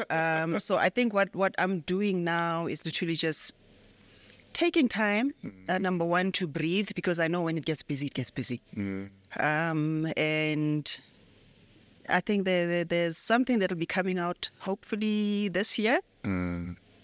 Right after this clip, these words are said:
Speaker 2: um, that you will see Connie in.
Speaker 1: Okay.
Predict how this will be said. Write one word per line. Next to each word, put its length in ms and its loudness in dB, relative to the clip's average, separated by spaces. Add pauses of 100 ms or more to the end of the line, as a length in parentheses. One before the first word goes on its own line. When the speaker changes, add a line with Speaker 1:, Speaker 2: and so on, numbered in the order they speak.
(140)
Speaker 2:
um, 960 0
that 560 -2 (260)
you 160 4
will 120 0
see 240 0
Connie 340 0
in. 260 2 (540)
Speaker 1:
Okay. 340 -2